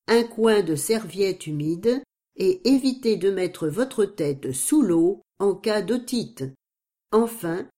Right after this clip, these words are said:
en cas de douleur, de perte auditive ou simplement de doute, n'hésitez pas à consulter votre médecin traitant qui pourra vous orienter vers un otorhinolaryngologiste,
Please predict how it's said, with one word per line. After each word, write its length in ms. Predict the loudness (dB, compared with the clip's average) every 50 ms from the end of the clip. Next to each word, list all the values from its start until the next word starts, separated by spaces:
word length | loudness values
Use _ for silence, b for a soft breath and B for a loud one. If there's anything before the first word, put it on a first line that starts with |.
| _ _ _ _ 0
en 160 | 0 0 0
cas 240 | 0 0 0 2 2
de 140 | 0 -2
douleur, 680 | -4 0 2 2 4 4 4 2 2 2 2 0 -2 -6 -10 _ -8
de 140 | -4 -4 -4
perte 420 | -2 -2 -4 -4 -4 -6 -4 -4
auditive 800 | -2 -2 -4 -6 -10 -10 -8 -6 -4 -2 0 0 0 0 -2 -4 -6 -10 _ _ _ _
ou 220 | 2 2 2 2
simplement 920 | -2 -4 -4 -4 -2 -2 -2 -2 -2 0 0 0 0 0 -2 -2 -2 -2 -4
de 180 | -4 -4 -4
doute, 440 | -4 -4 0 0 0 0 0 -2 -4 -4 -4 -4 -8 _ _ _ _ _ _
n'hésitez 560 | 0 2 2 2 2 0 -2 -4 -2 -4 -4
pas 260 | -4 -4 -8 -8 -6 -6
à 100 | -6 -6
consulter 720 | -4 -4 -4 -4 0 0 2 2 2 0 2 2 2 2
votre 320 | 2 0 -4 -4 -6 -4
médecin 600 | -2 0 0 0 2 0 0 -2 -2 -4 -4 -4 -4
traitant 680 | -4 -4 -2 -2 -2 -4 -6 -6 -6 -6 -6 -6 -10 _ _ _ _ _ _ _
qui 120 | 0 0
pourra 360 | 0 2 0 0 0 0 -2
vous 240 | -2 -2 -4 -2 0
orienter 800 | -2 -2 0 -2 -2 0 -2 -2 -4 -2 0 0 2 0 -2 -6 _ _ _ _
vers 340 | -2 2 4 4 4 2 0
un 220 | -2 -4 -4 -6 -8 _ _ _ _ _
otorhinolaryngologiste, 2250 | 2 2 2 2 2 2 4 4 4 4 2 0 0 2 2 2 2 2 0 0 0 -2 -2 -2 0 0 -2 0 0 -2 0 2 2 2 0 0 -2 -4 -4 -4 -8 -8 -6 -6